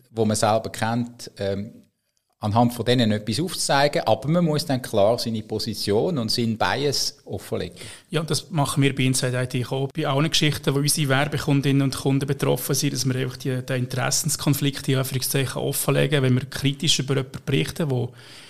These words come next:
Speaker 2: bei uns Werbekunde ist, kann man das bei uns immer am Schluss vom Artikel lesen und ich finde, die Transparenz ist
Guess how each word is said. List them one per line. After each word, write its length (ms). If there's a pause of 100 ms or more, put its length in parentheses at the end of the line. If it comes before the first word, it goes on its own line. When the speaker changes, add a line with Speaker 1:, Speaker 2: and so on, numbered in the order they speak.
(200)
Speaker 2:
bei 40
uns 160
Werbekunde 480
ist, 100
kann 140
man 60
das 80
bei 120
uns 80
immer 160
am 80
Schluss 260
vom 180
Artikel 440
lesen 260
und 120
ich 80
finde, 220
die 120
Transparenz 680
ist 220